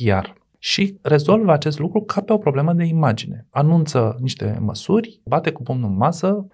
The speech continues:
rostește cuvântul ordin, se duce la niște televiziuni, apar niște interviuri, practic se face ceea ce se numește, nu, management de criză. Criza a fost, uh, gestionată, mergem mai departe. Dar problemele de droguri nu sunt probleme de P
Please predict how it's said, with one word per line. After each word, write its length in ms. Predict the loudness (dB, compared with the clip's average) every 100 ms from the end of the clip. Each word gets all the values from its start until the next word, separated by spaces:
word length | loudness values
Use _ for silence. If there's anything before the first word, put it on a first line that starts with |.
| _
rostește 360 | -4 -2 -4
cuvântul 400 | -2 -2 -2 -6 -2
ordin, 520 | 0 0 2 2 0 -10 _
se 600 | -10 -4 0 0 -2 -6
duce 220 | -6 -6
la 80 | -4
niște 240 | -4 -8 -10
televiziuni, 480 | -8 -8 -2 0
apar 220 | 2 0 -2
niște 260 | -2 -4
interviuri, 680 | -6 -4 -8 -6 -4 -2 -4
practic 400 | -2 -4 -4 -12
se 120 | -8
face 260 | -4 -4 -4
ceea 200 | -6 -6
ce 80 | -4
se 80 |
numește, 300 | -4 -4 -4
nu, 240 | -2 -2 -2
management 520 | -2 -2 -2 -2 -2
de 80 | -2 -6
criză. 500 | -4 0 2 0 -2 _
Criza 280 | 0 2 2
a 40 |
fost, 380 | 2 0 -2 -4
uh, 340 | -4 -4 -6 -8 -14 -6
gestionată, 880 | -6 -6 -4 0 0 2 2 2 0
mergem 300 | 0 0 0
mai 120 | 0
departe. 420 | -2 -2 -4 -8 _
Dar 360 | -10 -6 0 0
problemele 420 | 0 0 2 2
de 120 | 2
droguri 280 | -2 0 2
nu 60 | 2
sunt 180 | 2 -2
probleme 320 | -2 0 0
de 120 |
P 100 | 0